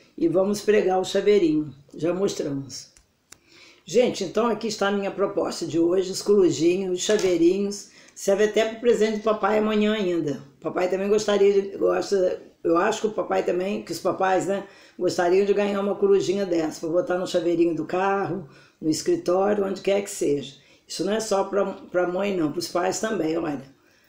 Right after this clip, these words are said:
Tem essazinha aqui de feltro também, olha. Tá vendo? Fiz de feltro, tá vendo? Fiz estampadinha.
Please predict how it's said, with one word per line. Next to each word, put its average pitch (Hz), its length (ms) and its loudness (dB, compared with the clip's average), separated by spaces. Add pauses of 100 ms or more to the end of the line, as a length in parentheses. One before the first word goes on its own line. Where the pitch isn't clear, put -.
(1200)
Tem 160 160 0
essazinha 170 420 -2
aqui 165 120 -4
de 160 120 -2
feltro 175 460 2
também, 180 400 0
olha. 131 260 -6 (480)
Tá 156 80 -14
vendo? 170 400 -2 (440)
Fiz 165 240 2
de 151 80 -2
feltro, 208 840 2 (500)
tá - 80 -14
vendo? 151 420 -4 (1400)
Fiz 170 220 0
estampadinha. 185 1200 -2